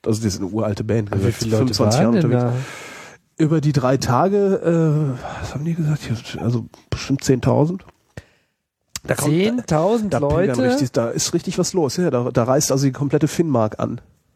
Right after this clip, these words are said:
Speaker 1: Ja.
Speaker 2: Die komplette, alle zehntausend Quadratme-,
Speaker 1: Genau, alle,
Speaker 2: Quadratkilometer sozusagen.
Speaker 1: alle, die da wohnen, kommen da auch hin. Also ist schon enorm.
Speaker 2: Das heißt, niemand ist mehr zu Hause und könnte da sozusagen alle Häuser aufmachen in der
Speaker 1: Ja.
Speaker 2: Zeit.
Speaker 1: Äh, ja.
Speaker 2: Und Deep Purple ist schuld.
Speaker 1: Und Deep Purple ist schuld. Und Deep Purple live war, äh,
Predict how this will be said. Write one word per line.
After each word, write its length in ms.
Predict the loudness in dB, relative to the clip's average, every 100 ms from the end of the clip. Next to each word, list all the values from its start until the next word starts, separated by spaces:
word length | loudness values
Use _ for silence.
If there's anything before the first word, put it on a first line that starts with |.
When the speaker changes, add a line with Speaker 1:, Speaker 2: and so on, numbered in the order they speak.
| _
Speaker 1:
Ja. 140 | -12 -8 -4
Speaker 2:
Die 80 | 0
komplette, 560 | 0 2 0 2 2
alle 180 | 2 0
zehntausend 500 | 0 0 2 0 0
Quadratme-, 560 | 0 0 2 0 2 -2
Speaker 1:
Genau, 200 | -2 0
alle, 80 | 2
Speaker 2:
Quadratkilometer 760 | 2 2 0 0 0 2 2
sozusagen. 460 | 2 0 -2 0 2
Speaker 1:
alle, 80 | 2
die 100 | 0
da 160 | 0
wohnen, 220 | 0 -2
kommen 200 | -2 -2
da 80 | 0
auch 140 | -2 -2
hin. 240 | -4 -4
Also 140 | -8 -10
ist 60 |
schon 180 | -10 -8
enorm. 180 | -4 0
Speaker 2:
Das 80 | 0
heißt, 180 | 0 2
niemand 360 | 2 2 2
ist 120 | 0 0
mehr 120 | 0
zu 160 | 2
Hause 280 | 4 4 4
und 160 | 2 2
könnte 220 | 2 2
da 140 | 2
sozusagen 340 | 2 2 0 2
alle 180 | 0 2
Häuser 240 | 4 4
aufmachen 480 | 4 2 2 0 0
in 100 | 0
der 100 | 0
Speaker 1:
Ja. 80 | 2
Speaker 2:
Zeit. 320 | 2 2 0 -10 -20 _ -20 -12
Speaker 1:
Äh, 180 | -10 -4
ja. 240 | -2 -2 -6 _ _ _ _
Speaker 2:
Und 120 | -4 -4
Deep 140 | 2
Purple 280 | 2 4 2
ist 120 | 0
schuld. 300 | 0 0 0
Speaker 1:
Und 140 | 0
Deep 140 | 0 2
Purple 260 | 0 0
ist 80 | -2
schuld. 160 | -4 -6
Und 80 | -4
Deep 120 | 0
Purple 220 | 0 2
live 300 | 2 2 2
war, 640 | 2 4 2 0 -2
äh, 20 | -2